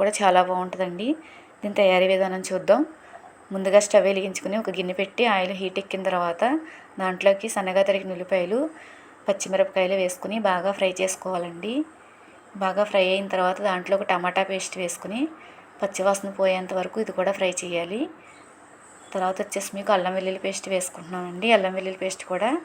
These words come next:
పచ్చివాసన పోయేంత వరకు ఫ్రై చేసుకోవాలి ఈ విధంగా. తర్వాత మీకు దీంట్లోకి కర్రీకి సరిపడగా కళ్ళుప్పు అయితే వేసుకుంటున్నానండి నేను. ఇది కూడా వేసుకుని ఒకసారి కలుపుకునే విధంగా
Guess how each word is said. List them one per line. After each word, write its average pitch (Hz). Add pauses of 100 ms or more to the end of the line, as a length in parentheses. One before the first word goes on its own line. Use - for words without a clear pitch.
(400)
పచ్చివాసన 196
పోయేంత 185
వరకు 185
ఫ్రై 180 (100)
చేసుకోవాలి 180
ఈ -
విధంగా. 170 (1000)
తర్వాత 202 (100)
మీకు 208 (120)
దీంట్లోకి 196
కర్రీకి 190
సరిపడగా 196
కళ్ళుప్పు 190
అయితే 190
వేసుకుంటున్నానండి 180
నేను. 185 (1040)
ఇది 190
కూడా 202
వేసుకుని 190
ఒకసారి 180
కలుపుకునే 180
విధంగా 175